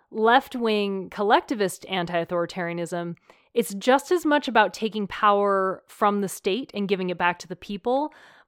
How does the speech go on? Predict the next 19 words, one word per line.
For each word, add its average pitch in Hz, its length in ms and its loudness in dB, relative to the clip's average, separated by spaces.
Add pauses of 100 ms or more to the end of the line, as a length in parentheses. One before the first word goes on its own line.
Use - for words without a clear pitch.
but 226 260 6
it's 233 220 -4
about 226 500 6
people 233 520 0
running 214 320 2
their 196 180 0
own 202 220 0
communities 185 1080 -2
for 202 160 -6
the 180 100 -6
collective 220 640 -2
good - 300 -10
and 226 160 0
not 247 300 4
solely 233 580 4
for 185 160 -4
personal 170 380 -6
gain. 165 420 -12 (480)
So 202 260 2